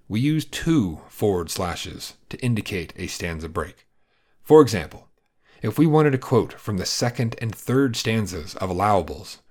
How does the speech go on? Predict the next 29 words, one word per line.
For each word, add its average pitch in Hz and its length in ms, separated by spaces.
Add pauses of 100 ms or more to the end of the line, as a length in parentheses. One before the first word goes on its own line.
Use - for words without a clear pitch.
(200)
we 98 100
would 98 140
write, 95 300 (420)
"I 95 140
don't 127 280
think, 101 400 (200)
slash, 87 720 (500)
I'm 104 160
allowed, 104 540 (340)
double 120 240
slash, - 680 (460)
to 113 100
kill 139 260
something." - 420 (1000)
We'd 131 140
also 151 300
want 135 160
to 117 60
make 104 200
sure 82 420
that - 220
all 120 200
of 127 80
the 135 100
words 98 460
originally 117 680
capitalized 98 880
are 101 80
capitalized 87 960